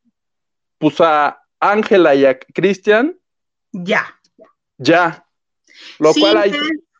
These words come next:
Speaker 2: qué tiene que ver, eh, qué tanto la comunidad, este, L G B T los acepte y los adopte? Porque ya ves que, este, Yuri mueve una pestaña,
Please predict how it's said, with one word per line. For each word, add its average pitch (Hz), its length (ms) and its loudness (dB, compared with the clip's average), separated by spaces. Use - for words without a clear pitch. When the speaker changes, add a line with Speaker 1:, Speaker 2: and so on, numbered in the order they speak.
Speaker 2:
qué 359 140 -6
tiene 381 240 -8
que 392 140 -8
ver, 370 280 -2
eh, 330 180 -6
qué 349 120 -6
tanto 339 360 -2
la 330 180 -4
comunidad, 233 560 -2
este, 240 500 -4
L 233 180 -6
G 254 80 -6
B 220 100 -2
T 226 220 -2
los 226 220 -6
acepte 214 680 -4
y 196 200 -6
los 160 260 -6
adopte? 175 640 -6
Porque 202 220 -10
ya 247 160 0
ves 262 260 -2
que, 262 360 0
este, 180 1000 -8
Yuri 220 500 -4
mueve 339 260 0
una 349 180 0
pestaña, 349 480 -2